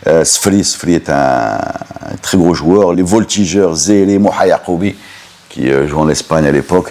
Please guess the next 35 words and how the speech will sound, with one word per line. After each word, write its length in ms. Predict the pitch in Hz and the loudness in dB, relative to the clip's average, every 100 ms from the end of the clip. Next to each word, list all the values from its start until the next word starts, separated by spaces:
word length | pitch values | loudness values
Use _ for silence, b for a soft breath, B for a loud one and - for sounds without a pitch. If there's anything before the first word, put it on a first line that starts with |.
| B B B | B B B
Euh, 80 | 71 | -2
Chemmar, 520 | - 95 104 107 - | 2 4 4 2 0
qui 100 | - | -10
est 40 | 80 | -6
un 100 | 90 | -4
gosse, 300 | 110 107 - | -2 -2 -4
hein, 40 | 73 | -6
il 80 | 76 | -4
a 60 | |
vingt 280 | 76 85 - | -4 -6 -6
ans, 120 | 82 | -10
il 80 | 76 | -6
débarque. 340 | 80 92 85 | -4 0 -2
Youssef 260 | 80 - - | -4 -16 -16
Hadji, 240 | 67 92 87 | -8 -6 -6
qui 100 | 71 | -6
est 40 | |
sur 140 | - 82 | -2 -2
le 80 | |
poids, 300 | 76 92 92 B B B B - | -2 0 -2 B B B B -2
le, 120 | 78 | 0
l'héritage 460 | 92 98 101 90 87 | 2 0 0 -2 -2
de 40 | |
son 180 | - 92 | -4 -6
frère. 340 | - 139 - B B B | 0 0 0 B B B
Alors, 140 | 123 | 0
cette 140 | 175 190 | 0 -2
équipe-là, 420 | 170 - 208 202 | -2 0 2 2
elle 140 | 160 147 | 2 2
démarre, 320 | 107 113 92 | 2 0 0
euh, 320 | 90 85 80 | 0 0 -2
contre 240 | - 101 | -6 -6
le 60 | 101 | -2
Nigeria. 440 | 101 98 117 170 143 | 0 0 2 2 2
Et, 200 | 65 | 0